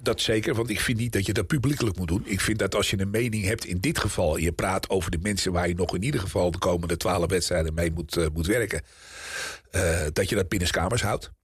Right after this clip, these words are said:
Eh, laat daar geen misverstand over bestaan. En dat je mensen niet goed vindt voetballen, dat laat je blijken door ze niet op te stellen of niet bij de selectie op te nemen. En daar hoef je niet altijd een verklaring voor te hebben. Op het moment dat jij vindt dat iemand niet goed genoeg is voor Ajax één,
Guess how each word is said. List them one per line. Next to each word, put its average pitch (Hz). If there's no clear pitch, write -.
Eh, 76
laat 82
daar -
geen 92
misverstand 95
over 87
bestaan. 87
En 85
dat 87
je 80
mensen 95
niet 117
goed -
vindt 85
voetballen, 90
dat 98
laat 95
je 92
blijken 98
door 92
ze -
niet 90
op -
te -
stellen 98
of -
niet 110
bij 90
de 92
selectie 123
op 73
te -
nemen. 76
En 90
daar 90
hoef 120
je -
niet 104
altijd 98
een 78
verklaring 95
voor 76
te 71
hebben. 57
Op -
het 101
moment 104
dat 90
jij 131
vindt 113
dat 85
iemand 107
niet 165
goed -
genoeg 92
is 87
voor 85
Ajax 73
één, 113